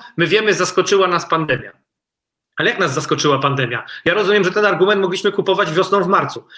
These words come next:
Nigdy tego nie przerabialiśmy. To pierwszy raz. Coś takiego. W-, wszyscy, wszyscy po prostu improwizują. Wszystkie kraje,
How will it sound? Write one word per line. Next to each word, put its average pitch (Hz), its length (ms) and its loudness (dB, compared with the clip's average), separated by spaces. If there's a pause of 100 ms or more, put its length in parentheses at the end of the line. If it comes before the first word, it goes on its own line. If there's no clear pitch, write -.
(160)
Nigdy 185 260 2
tego 190 220 0
nie 185 100 2
przerabialiśmy. 170 720 0
To 156 100 -2
pierwszy 180 340 0
raz. 165 480 0
Coś - 200 -4
takiego. 175 440 0
W-, 147 260 -6
wszyscy, 196 460 2
wszyscy 196 400 -2
po 190 120 0
prostu 190 320 -2
improwizują. 196 720 2
Wszystkie 190 320 -2
kraje, 180 480 2